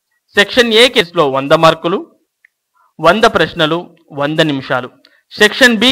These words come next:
కింద యాభై మార్కులు, యాభై ప్రశ్నలు, యాభై నిమిషాలకు ప్రశ్నలు ఇవ్వనున్నారు. ఇక సెక్షన్ బి కింద ఇచ్చే ప్రశ్నలు పదో తరగతి స్థాయిలో ఉంటాయి. మెయిన్స్ ప్రధాన పరీక్షల కింద స్టడీస్, మెంటల్ ఎబిలిటీలో నూట యాభై ప్రశ్నలు, నూట యాభై మార్కులు,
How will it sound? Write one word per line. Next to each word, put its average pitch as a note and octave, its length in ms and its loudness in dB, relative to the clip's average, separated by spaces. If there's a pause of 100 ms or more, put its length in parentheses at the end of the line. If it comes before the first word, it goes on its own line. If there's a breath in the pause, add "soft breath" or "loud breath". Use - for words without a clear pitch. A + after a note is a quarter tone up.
కింద G3+ 120 2
యాభై D#3+ 320 6
మార్కులు, E3 340 2 (520)
యాభై D#3+ 400 6
ప్రశ్నలు, F3+ 380 -4 (220)
యాభై C#3 200 0 (100)
నిమిషాలకు C#3 420 -6
ప్రశ్నలు D#3 460 -8
ఇవ్వనున్నారు. B2 500 -10 (300)
ఇక D3+ 120 -4 (120)
సెక్షన్ G3+ 400 -2
బి A3 80 2 (100)
కింద G#3 180 0 (120)
ఇచ్చే E3+ 280 -2
ప్రశ్నలు E3 380 -4 (380 soft breath)
పదో F#3 220 4
తరగతి F3+ 420 0
స్థాయిలో D3 420 2
ఉంటాయి. A#2+ 260 -10 (540)
మెయిన్స్ E3+ 320 -2 (420 soft breath)
ప్రధాన G#3+ 360 4 (100)
పరీక్షల G#3+ 360 2
కింద F#3+ 280 0 (180)
స్టడీస్, F3 380 -6 (560)
మెంటల్ E3+ 380 4
ఎబిలిటీలో F3 800 -2 (160)
నూట D3+ 180 0 (160)
యాభై E3 280 6
ప్రశ్నలు, F3+ 360 -2
నూట E3 280 -2
యాభై D#3 300 6 (100)
మార్కులు, D#3+ 320 0